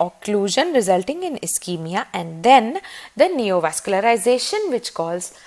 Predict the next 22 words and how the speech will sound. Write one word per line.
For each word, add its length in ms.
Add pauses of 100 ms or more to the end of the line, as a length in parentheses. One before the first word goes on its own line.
which 220
causes 400
the 180 (320)
vitreous 580 (300)
hemorrhage. 460 (300)
So 180
your 240
treatment 640
would 220
be 180 (540)
to 100
reduce 560
the 180
inflammation, 720
you 120
will 180
use 420
systemic 520
steroids, 680
and 220
obviously 480
because 560